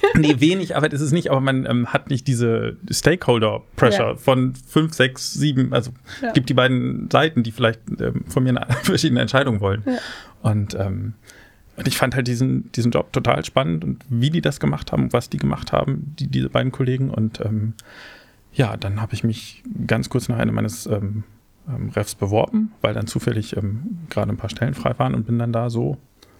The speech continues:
Speaker 2: reingerutscht. Und ja, hätte mir das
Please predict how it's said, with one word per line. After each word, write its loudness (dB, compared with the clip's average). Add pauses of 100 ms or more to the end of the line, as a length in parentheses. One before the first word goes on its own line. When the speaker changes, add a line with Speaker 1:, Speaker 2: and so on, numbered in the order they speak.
(140)
Speaker 2:
reingerutscht. -4 (280)
Und -6 (920)
ja, 2
hätte -2
mir 2
das -6